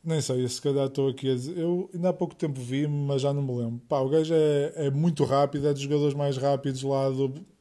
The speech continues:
olhando para a altura dele, os sprinters, os duzentos metros, os de quatrocentos metros, são todos, eh, musculados. Se uma coisa não tem a ver com a outra. Tem a ver é,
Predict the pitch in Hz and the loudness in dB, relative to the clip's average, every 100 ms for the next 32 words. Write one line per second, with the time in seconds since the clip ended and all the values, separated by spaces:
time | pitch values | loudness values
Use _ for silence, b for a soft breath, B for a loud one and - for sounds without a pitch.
0 | _ _ - 120 143 - 135 143 147 131 | _ _ -12 -10 -10 -4 0 2 2 0
1 | 139 139 135 131 139 127 123 131 135 B | 0 2 2 0 -2 0 0 -2 -4 B
2 | B B B B B B 156 175 - - | B B B B B B 4 4 4 2
3 | - - - - 147 151 147 143 135 143 | 0 -4 -6 -2 0 0 2 2 2 -2
4 | 139 131 151 143 139 131 139 139 139 131 | -2 -2 -2 -2 -2 -2 -2 -2 -4 -6
5 | - 143 139 147 135 - 131 135 135 - | -2 -2 -2 -4 -4 -4 -2 -2 -2 -4
6 | 139 135 143 147 143 - - 147 139 135 | -4 -4 -2 -2 -2 -6 -4 -2 0 2
7 | 135 131 127 b b b 139 127 - 131 | 2 0 -4 b b b -4 -4 -2 2
8 | 143 147 - - - - 170 165 190 170 | 4 2 -2 -10 -10 -8 -8 -8 -4 -2
9 | 156 160 170 156 160 160 170 175 151 147 | -2 0 2 2 0 0 -4 -8 -2 0
10 | 165 151 156 151 139 151 147 139 - 143 | 0 2 2 2 2 4 2 0 -4 -2
11 | 135 123 120 127 120 139 139 156 160 131 | 0 -2 -2 -4 -4 -2 0 2 4 2